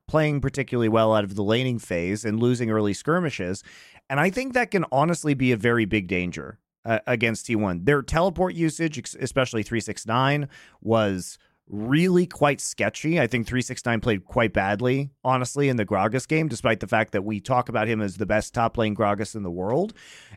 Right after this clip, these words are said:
And it wasn't just his laning play or his, his micro. It was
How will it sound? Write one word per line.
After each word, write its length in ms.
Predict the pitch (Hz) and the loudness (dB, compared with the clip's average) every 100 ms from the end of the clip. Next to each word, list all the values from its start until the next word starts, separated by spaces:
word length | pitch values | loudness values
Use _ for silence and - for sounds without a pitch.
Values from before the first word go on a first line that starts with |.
| - | -2
And 280 | 151 147 147 | 0 0 -2
it 100 | 151 | -2
wasn't 400 | 160 180 156 139 | 2 2 0 -2
just 240 | 143 - | -2 -2
his 320 | 127 113 101 | -2 -2 0
laning 340 | 120 131 123 123 | 0 2 2 0
play 320 | 127 117 104 | 2 2 2
or 320 | - 120 110 | 0 -2 -2
his, 500 | 107 110 101 95 - - | -2 -2 -2 -4 -8 -8
his 240 | 113 98 | -8 -2
micro. 580 | 139 202 - 123 113 113 147 | 0 0 2 4 4 2 0
It 160 | 147 | 0
was 380 | 127 123 107 | 2 2 0